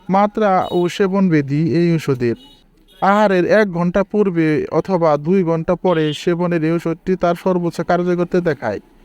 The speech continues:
বন্ধুরা, এই ওষুধটি শিশুদের কিভাবে খাওয়াবেন? শিশুদের জন্য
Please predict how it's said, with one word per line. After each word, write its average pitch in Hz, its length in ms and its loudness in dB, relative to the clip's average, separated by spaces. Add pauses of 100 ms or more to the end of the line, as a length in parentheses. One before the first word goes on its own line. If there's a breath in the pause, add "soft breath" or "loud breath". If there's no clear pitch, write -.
(340)
বন্ধুরা, 180 320 4
এই 202 120 4
ওষুধটি 202 340 0
শিশুদের 185 400 0
কিভাবে 185 380 0
খাওয়াবেন? 143 480 -2 (480)
শিশুদের 208 560 2
জন্য 170 520 0